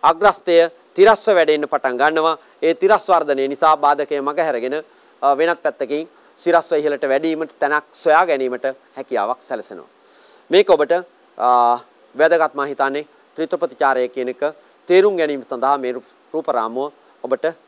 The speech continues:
ඉතා වැදගත් වේවි. මේ තියෙන්නේ අන්නාසි ඵලයක්. අන්නාසි ඵලය ඇති කරන අන්නාසි පුෂ්පය තමයි මේ දක්නට ලැබෙන්නේ. ඔබට පේනවා අන්නාසි පුෂ්පය, ආ, වර්ධනය වෙන්න, ආ, අන්නාසි වගාවක,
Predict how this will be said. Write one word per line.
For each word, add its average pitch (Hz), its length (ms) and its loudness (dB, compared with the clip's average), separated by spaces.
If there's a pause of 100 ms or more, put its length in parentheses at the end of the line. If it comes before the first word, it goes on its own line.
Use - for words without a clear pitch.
(140)
ඉතා 120 220 -4
වැදගත් 117 380 -6
වේවි. 85 220 -10 (540)
මේ 220 160 4
තියෙන්නේ 196 460 2 (280)
අන්නාසි 175 540 2
ඵලයක්. 180 480 4 (380)
අන්නාසි 165 360 0
ඵලය 151 280 0
ඇති 139 240 -2
කරන 139 320 -2 (320)
අන්නාසි 175 460 0
පුෂ්පය 196 460 0
තමයි 156 420 -4 (360)
මේ 175 280 2 (260)
දක්නට 147 340 0
ලැබෙන්නේ. 175 460 2 (320)
ඔබට 208 240 2
පේනවා 160 420 2 (260)
අන්නාසි 180 420 2
පුෂ්පය, 160 340 -2 (520)
ආ, 123 160 2
වර්ධනය 175 480 2
වෙන්න, 160 220 0 (480)
ආ, 123 440 2 (360)
අන්නාසි 175 440 -2
වගාවක, 160 540 4